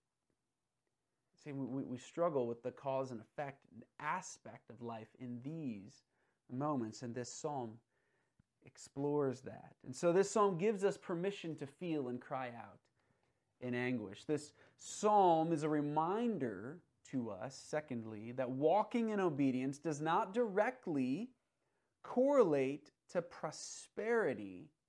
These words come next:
as we most naturally would define it. See, there's not a promise to be found in the Bible that if you do everything that God tells you to do,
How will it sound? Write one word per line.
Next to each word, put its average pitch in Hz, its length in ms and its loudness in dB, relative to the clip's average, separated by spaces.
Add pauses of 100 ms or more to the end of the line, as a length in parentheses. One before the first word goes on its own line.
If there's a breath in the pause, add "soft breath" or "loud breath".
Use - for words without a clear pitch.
(800)
as 120 140 -10
we 131 140 -2
most 139 360 -6
naturally 135 960 -6
would 107 320 -12 (260)
define 135 460 -12
it. - 160 -20 (680)
See, 139 60 -8
there's 151 140 0
not 190 120 6
a 165 40 10
promise 180 720 4
to 139 100 -6
be 123 100 -2
found 127 380 -4
in 139 100 -2
the 139 80 -2
Bible 117 540 -2
that 117 160 -4
if 113 120 -8
you 196 480 0
do 202 300 2
everything 220 540 4
that 196 160 -6
God 190 260 -10
tells 180 260 -4
you 156 100 -8
to 147 100 -10
do, 131 440 -6